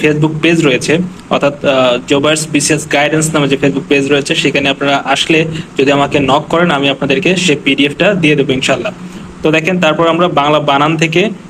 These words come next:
পড়ছিলাম, সেখান থেকে আমরা দুইশো এক থেকে শেষ পর্যন্ত যতগুলো আমাদের পিডিএফ আছে, আমরা সবগুলো বানান সেখান থেকে শেষ করার চেষ্টা করব। একটা কথা মনে রাখবেন, আপনি যত নিজের সাথে প্রতিযোগিতা করবেন, নিজের সাথে যত আপনি স্ট্রাগল করবেন,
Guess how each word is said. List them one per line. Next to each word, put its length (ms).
পড়ছিলাম, 420
সেখান 260
থেকে 160
আমরা 160
দুইশো 320
এক 260
থেকে 200
শেষ 240
পর্যন্ত 340
যতগুলো 420
আমাদের 280
পিডিএফ 300
আছে, 160
আমরা 220
সবগুলো 460
বানান 300
সেখান 380
থেকে 240
শেষ 320
করার 240
চেষ্টা 200
করব। 220
একটা 240
কথা 120
মনে 200
রাখবেন, 340
আপনি 380
যত 300
নিজের 340
সাথে 260
প্রতিযোগিতা 540
করবেন, 340
নিজের 300
সাথে 240
যত 260
আপনি 340
স্ট্রাগল 360
করবেন, 360